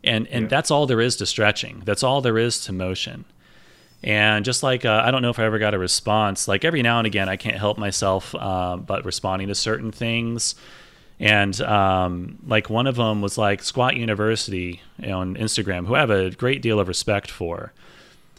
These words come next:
Speaker 1: had this post about, like, stretching for the front rack in a front squat, and that's just not necessary. It's complete garbage. Um,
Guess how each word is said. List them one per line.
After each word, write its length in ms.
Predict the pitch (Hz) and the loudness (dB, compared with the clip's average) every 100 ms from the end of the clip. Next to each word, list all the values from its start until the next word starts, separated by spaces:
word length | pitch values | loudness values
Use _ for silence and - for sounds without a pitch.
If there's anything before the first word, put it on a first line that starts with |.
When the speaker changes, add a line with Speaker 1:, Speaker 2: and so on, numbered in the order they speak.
| _ | _
Speaker 1:
had 160 | - 185 | 2 2
this 120 | 208 | 2
post 380 | - 135 143 - | 2 0 0 0
about, 280 | 117 113 107 | 2 4 4
like, 180 | 104 - | 0 -2
stretching 580 | - 117 113 - 110 | -4 -2 0 0 -2
for 160 | 110 107 | -2 -2
the 80 | 92 | -2
front 300 | - 107 98 | -2 -2 0
rack 440 | 98 98 98 - - | 0 0 0 -4 -12
in 220 | - 101 90 | -4 -2 -2
a 60 | |
front 280 | - 101 104 | -2 -2 -2
squat, 380 | - 95 85 90 | -2 -2 -2 -4
and 100 | 101 | -4
that's 180 | 139 - | -4 -4
just 380 | 196 - - - _ - | -4 -4 -8 -14 _ -12
not 380 | 110 113 107 - - - - | -4 -2 -2 -6 -16 -20 -12
necessary. 880 | 104 90 - - 107 58 64 - - _ - - | -8 -6 -4 -4 -4 -8 -12 -14 -18 _ -20 -14
It's 160 | 101 | -12
complete 440 | - 107 - 135 - | -8 -10 -6 -8 -4
garbage. 640 | 98 95 - - - - - - - - - _ - | -4 -4 -6 -10 -10 -10 -14 -20 -20 -20 -20 _ -4
Um, 680 | 101 98 95 92 90 90 | 0 0 0 -2 -6 -10